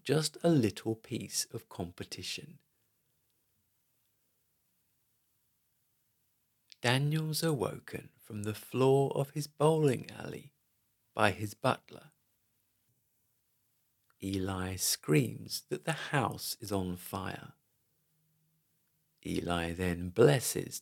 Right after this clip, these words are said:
Daniel's beautiful miracle of a house. He's been evangelizing on the radio and offers Daniel a drink. Daniel has his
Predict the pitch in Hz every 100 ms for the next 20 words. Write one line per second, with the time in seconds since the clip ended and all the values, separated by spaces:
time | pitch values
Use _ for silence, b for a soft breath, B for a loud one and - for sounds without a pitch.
0 | - 110 101 101 101 101 90 - 131 175
1 | 180 175 - 180 156 110 101 101 - -
2 | 98 95 - _ _ _ _ 95 87 85
3 | - - - - - - - _ _ _
4 | _ _ _ _ _ _ _ _ _ _
5 | - 85 87 - 95 - 120 123 143 143
6 | 107 95 92 92 90 90 - 92 90 123
7 | 127 135 135 139 113 - - - - _
8 | _ _ _ _ _ _ _ _ _ _
9 | - 80 - 147 143 95 87 - _ 98
10 | 90 101 - - 98 101 - - - -
11 | - _ _ _ _ _ _ _ _ _
12 | _ _ _ _ _ _ _ _ 87 85
13 | 85 90 95 87 - 117 104 - 127